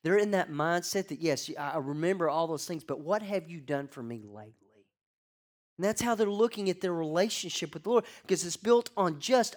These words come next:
obligation, and they are now completely dissatisfied with it. So notice the Lord's response. He says, "For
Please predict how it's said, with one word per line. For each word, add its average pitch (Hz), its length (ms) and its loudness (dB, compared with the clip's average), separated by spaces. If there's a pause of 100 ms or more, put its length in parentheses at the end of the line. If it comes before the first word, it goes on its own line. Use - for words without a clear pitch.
obligation, 196 840 4 (280)
and 190 180 4
they 208 140 8
are 196 80 4
now 214 180 6
completely 208 760 -4
dissatisfied 160 1040 -2
with 104 300 -20
it. - 160 -20 (920)
So - 200 -2
notice 208 420 -2
the 160 120 -8
Lord's 131 360 -4
response. 98 800 -12 (1900)
He 226 80 0
says, 226 180 0
"For 247 180 4